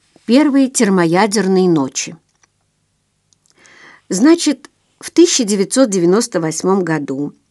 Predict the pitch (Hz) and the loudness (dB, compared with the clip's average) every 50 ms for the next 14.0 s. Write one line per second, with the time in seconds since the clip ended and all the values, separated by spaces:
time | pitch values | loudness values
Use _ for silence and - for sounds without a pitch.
0 | _ _ _ _ - - - 233 - - - 190 208 254 269 - 208 180 165 156 | _ _ _ _ -6 -2 -2 0 0 0 -2 0 0 0 0 0 -2 -2 0 0
1 | 160 160 160 196 202 - - - 196 180 208 240 226 - 254 247 - - 226 202 | -2 0 -2 -2 -4 -4 -2 -2 0 0 0 0 0 0 -2 -2 -2 -2 -4 -6
2 | - - - 185 185 180 170 180 190 220 208 220 220 226 226 214 220 247 247 254 | -4 -4 -2 0 0 0 0 0 0 0 0 2 2 2 0 0 0 -2 -2 0
3 | 220 208 156 - - - - _ _ _ _ _ _ _ _ _ _ _ _ _ | 0 -2 -2 -2 -6 -10 -12 _ _ _ _ _ _ _ _ _ _ _ _ _
4 | _ - - - - 196 175 170 180 170 165 160 160 151 147 - - 147 175 208 | _ -14 -6 0 0 2 4 4 2 2 2 -2 -4 -6 -8 -6 -2 -2 0 0
5 | 247 269 - _ _ _ _ _ _ _ _ _ _ _ _ _ _ _ _ _ | 0 -2 -4 _ _ _ _ _ _ _ _ _ _ _ _ _ _ _ _ _
6 | _ _ _ _ _ _ _ _ _ _ _ _ _ _ _ _ - - - - | _ _ _ _ _ _ _ _ _ _ _ _ _ _ _ _ -8 -8 -6 -2
7 | - 262 285 294 - - - - 339 349 339 277 294 277 262 269 262 247 247 269 | 2 4 4 4 2 2 2 4 4 4 4 4 4 4 4 6 6 6 4 6
8 | 269 269 262 254 247 240 - - 240 240 240 - - 285 320 311 262 196 - - | 4 4 4 4 2 0 0 -2 -4 -4 -2 -2 0 2 2 2 2 -2 -6 -12
9 | _ _ _ _ _ _ _ _ _ _ - 185 185 190 - 262 233 220 214 220 | _ _ _ _ _ _ _ _ _ _ -2 0 2 2 2 2 0 0 -2 -4
10 | - - 254 247 240 226 220 214 214 - _ _ _ _ _ _ _ _ _ - | -4 -4 -4 -2 0 -2 -2 -2 -6 -10 _ _ _ _ _ _ _ _ _ -2
11 | 202 214 214 214 - 220 220 214 - 214 202 202 202 202 254 294 320 330 320 - | -2 -2 -2 0 -2 -2 -2 -2 -4 -4 -2 0 0 2 2 2 2 0 -2 -8
12 | _ _ _ - 170 175 208 262 247 190 220 214 208 185 208 226 254 262 262 _ | _ _ _ -8 -4 0 0 0 0 0 0 0 0 2 2 2 0 0 -2 _
13 | - 220 226 220 220 226 226 208 - - - 143 135 139 - - - - - - | -2 -2 0 0 2 2 0 0 -2 -4 -6 -6 -6 -8 -10 -12 -12 -12 -14 -14